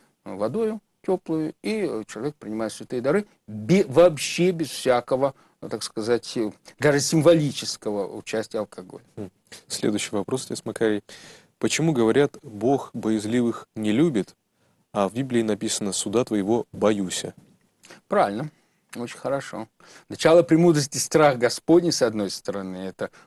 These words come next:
Speaker 1: фраза присутствует в книге Притчи, в книге с Псалмов. А с другой стороны, в Откровении Иоанна Богослова, а, Апокалипсисе, последней книге Священного Писания Нового Завета,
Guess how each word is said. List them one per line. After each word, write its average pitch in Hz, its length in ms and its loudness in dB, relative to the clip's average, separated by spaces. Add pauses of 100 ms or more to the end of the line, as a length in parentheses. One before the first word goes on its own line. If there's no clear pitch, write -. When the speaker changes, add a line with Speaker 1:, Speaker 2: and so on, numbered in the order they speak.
Speaker 1:
фраза 104 320 0
присутствует 110 600 -8
в - 20 -20
книге 101 320 -8
Притчи, 151 560 -2
в - 100 -20
книге 95 340 -12
с - 60 -14
Псалмов. 104 720 0 (280)
А - 80 -12
с 98 40 -10
другой 131 340 0
стороны, 165 480 -4 (220)
в - 40 -8
Откровении 113 460 -2
Иоанна 147 220 0
Богослова, 135 760 -2 (760)
а, 101 500 -4
Апокалипсисе, 127 720 -2
последней 107 560 -4
книге 95 260 -10
Священного 101 420 -10
Писания 104 280 -6
Нового 104 240 -4
Завета, 131 480 -2